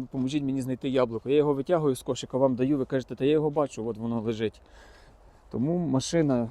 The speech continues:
якщо вам сподобалась якась, тоді ви мені, друзі, скидаєте посилання, я вам даю підтвердження ціни, ціна міняється від багатьох моментів, там локації, пішло-поїхало.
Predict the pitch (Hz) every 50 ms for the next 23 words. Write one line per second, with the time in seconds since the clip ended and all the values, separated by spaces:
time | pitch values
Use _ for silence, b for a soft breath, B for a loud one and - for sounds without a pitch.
0 | - 123 123 - - - 143 135 143 127 117 - - - 127 160 185 202 214 185
1 | 170 139 117 123 - - 117 110 - - - 156 143 131 135 170 202 220 190 165
2 | 151 139 139 143 135 127 127 131 127 113 117 110 - - 120 143 139 135 127 117
3 | - 131 - - 120 - 123 135 151 185 202 180 143 117 113 B B B B B
4 | B B B B - - 113 139 147 143 135 131 120 120 120 127 117 - 117 -
5 | - 139 127 120 113 120 117 113 - 143 151 180 202 175 - - 135 139 131 123
6 | 123 120 127 127 123 117 110 107 - - 107 110 127 113 104 117 110 110 107 -
7 | - 120 107 104 113 117 156 185 185 170 - 143 120 - 113 107 104 107 113 -
8 | 175 165 165 - - 127 107 - - - - 113 - 113 104 98 90 - 90 85
9 | 87